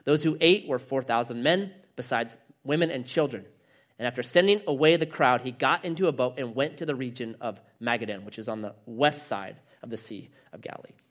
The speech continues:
Does this story sound familiar? It should,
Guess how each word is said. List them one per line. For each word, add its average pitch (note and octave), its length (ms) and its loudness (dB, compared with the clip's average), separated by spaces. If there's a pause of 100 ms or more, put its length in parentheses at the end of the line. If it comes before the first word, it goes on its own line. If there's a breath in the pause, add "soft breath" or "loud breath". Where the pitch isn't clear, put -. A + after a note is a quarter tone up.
(100)
Does D3+ 120 0
this A#3+ 240 4
story G3 280 2
sound E3+ 300 -4
familiar? C#3+ 360 -4 (1500)
It C#3+ 100 -8
should, F#3+ 420 4